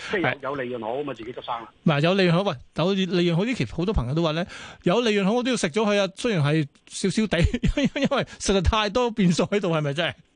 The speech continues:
Speaker 1: 係啊，如果你，你港股更加掂啦，你港股咁叻，留咗底。
Speaker 2: 難得有得賺，你仲唔走？
Speaker 1: 恒指揸咗恒指期貨嘅，噉啊，真係嗱臨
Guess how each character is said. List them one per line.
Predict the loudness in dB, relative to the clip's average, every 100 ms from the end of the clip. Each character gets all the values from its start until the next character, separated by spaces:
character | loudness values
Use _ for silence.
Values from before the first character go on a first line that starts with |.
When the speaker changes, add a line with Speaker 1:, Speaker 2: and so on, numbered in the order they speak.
| -12
Speaker 1:
係 | -8 -6
啊， | -6
如 | -8
果 | -8
你， | -10 -14
你 | -12 -12
港 | -10 -12 -12
股 | -12
更 | -10
加 | -8
掂 | -8 -6 -6
啦， | -6
你 | -10
港 | -12
股 | -10 -10 -12 -12
咁 | -6
叻， | -4
留 | -4
咗 | -6 -6
底。 | -2
Speaker 2:
難 | 0 2
得 | 2
有 | 2
得 | 0
賺， | 0 0 0
你 | 0
仲 | 2
唔 | 2
走？ | 2 0 0
Speaker 1:
恒 | 0 0 -2 -6
指 | -6 -8
揸 | -6 -6
咗 | -6
恒 | -8 -8
指 | -6
期 | -6
貨 | -6 -6
嘅， | -6
噉 | -8 -8
啊， |
真 | -8
係 | -6
嗱 | -6 -4
臨 | -6